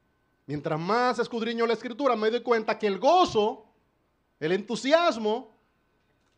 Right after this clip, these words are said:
no es el fin, es el medio. Pero para llegar al fin más grande es necesario entrar en un estado de ánimo gozoso.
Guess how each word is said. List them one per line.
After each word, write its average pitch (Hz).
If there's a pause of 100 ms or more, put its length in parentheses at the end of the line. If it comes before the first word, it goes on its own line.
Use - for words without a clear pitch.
(200)
no 185
es 214
el 214
fin, 143
es 170
el 214
medio. 123 (1120)
Pero 202
para 196
llegar 196
al 294
fin 285
más 262
grande 226
es 196
necesario 196
entrar 226
en 196
un 214
estado 185
de 185
ánimo 151
gozoso. 143